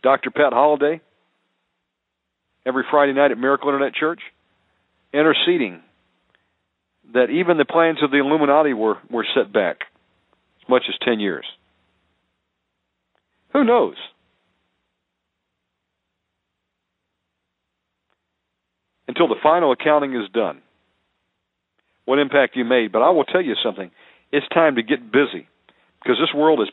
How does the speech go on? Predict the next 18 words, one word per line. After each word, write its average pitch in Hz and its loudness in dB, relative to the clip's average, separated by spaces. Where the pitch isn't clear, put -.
passing 131 0
away. 123 -2
And 120 0
only 160 2
what 135 0
you 156 -6
do 143 -4
now 131 0
for 120 -2
the 113 0
Lord 120 0
will 117 -4
you 127 -2
receive 120 0
any 120 -2
reward 113 0
in 98 -14
the 98 -10